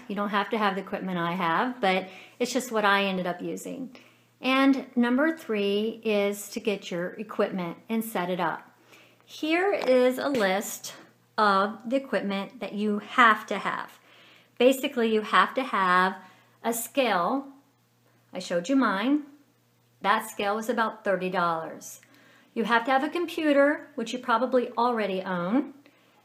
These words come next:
You have to have a smartphone, which you probably already own. And you have to have a thermal or laser printer.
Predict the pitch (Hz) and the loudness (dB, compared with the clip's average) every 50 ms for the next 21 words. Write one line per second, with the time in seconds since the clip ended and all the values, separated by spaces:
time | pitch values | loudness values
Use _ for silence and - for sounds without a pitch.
0 | _ _ _ _ - 202 190 220 214 214 240 240 240 285 - - - 294 277 262 | _ _ _ _ -8 -2 0 0 0 2 0 0 0 -2 -4 2 4 6 6 6
1 | 247 - - - 233 208 196 196 196 226 262 285 302 - - - - 233 226 226 | 4 2 -2 -4 -4 -2 -2 -2 0 2 2 2 0 -2 -8 -10 -8 -6 -6 -6
2 | - 226 - 226 214 196 196 190 185 190 190 190 196 190 185 180 180 175 175 170 | -8 -6 -2 -2 -2 -2 -2 -4 -6 -6 -6 -4 -2 -2 0 0 -2 -2 -4 -6
3 | 175 170 175 170 170 170 190 247 294 - - - - _ _ _ _ _ _ _ | -6 -6 -4 -4 -4 -2 0 0 0 -2 -4 -10 -20 _ _ _ _ _ _ _
4 | _ _ - 247 247 262 262 254 262 262 277 277 320 330 294 302 294 277 262 262 | _ _ -2 2 4 4 4 6 6 4 4 4 0 -2 0 2 2 2 2 0
5 | 262 262 - 240 233 240 247 254 254 254 262 262 254 254 - - - 262 254 285 | -2 -2 -2 0 2 2 2 4 4 4 4 2 0 -2 -8 -6 0 2 4 6
6 | 294 269 254 233 233 233 233 - 226 226 220 214 196 220 214 208 208 - - 185 | 6 6 6 6 4 2 0 -2 -2 0 0 0 -2 -2 -6 -6 -6 -6 -4 -4
7 | 185 180 185 - 175 170 170 - | -4 -4 -6 -8 -8 -10 -10 -14